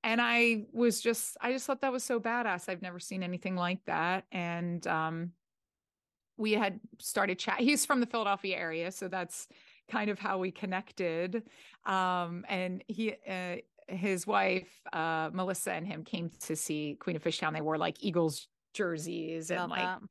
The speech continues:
Speaker 1: yeah, so it was great. Um, and that's how we met. And then he, this is his newest play. He's not doing the Fringe this year. He's just, uh, s-, uh, he, it's not even opening until July. So it's, like, after Fringe is over, but,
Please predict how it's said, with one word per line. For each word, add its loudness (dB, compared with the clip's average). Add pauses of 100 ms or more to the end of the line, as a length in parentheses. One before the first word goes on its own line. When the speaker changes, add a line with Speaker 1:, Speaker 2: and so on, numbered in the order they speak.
(280)
Speaker 1:
yeah, 6
so 4
it 6
was 4
great. 2
Um, 0
and 2
that's 0
how 0
we 0
met. 2
And -4
then 0
he, -2 (340)
this 0
is -2
his -2
newest -2
play. 0 (220)
He's -2
not 4
doing 2
the 0 (120)
Fringe 0
this -4
year. 0
He's -4
just, -8
uh, -14
s-, -14 (600)
uh, 2 (220)
he, 4
it's 2
not 6
even 2
opening 2
until -2
July. 0
So -6
it's, -8
like, -6
after -4
Fringe -6
is -4
over, -2
but, -2